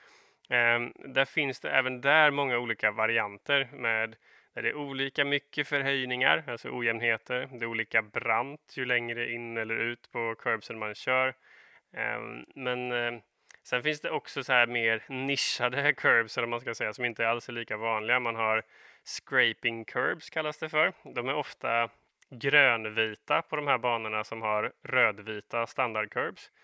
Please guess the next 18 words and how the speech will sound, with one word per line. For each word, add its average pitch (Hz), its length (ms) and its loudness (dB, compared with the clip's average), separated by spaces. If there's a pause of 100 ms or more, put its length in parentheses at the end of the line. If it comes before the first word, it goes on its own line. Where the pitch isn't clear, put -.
(260)
och, 123 180 -6
och 131 80 -6
sitter 120 540 -2 (180)
som 131 220 -16 (100)
utanför 143 1000 -4 (320)
standardcurbsen. 107 800 -2 (420)
Och 120 80 -14
de 139 180 -2
är 131 80 0
i 127 120 4
regel 110 440 2
jätteaggressiva, 117 1300 -8
alltså 117 180 -8
de 113 80 -8
har 113 80 -6
jättemycket 117 800 0
då 110 160 -2
höjdförändringar, 107 920 0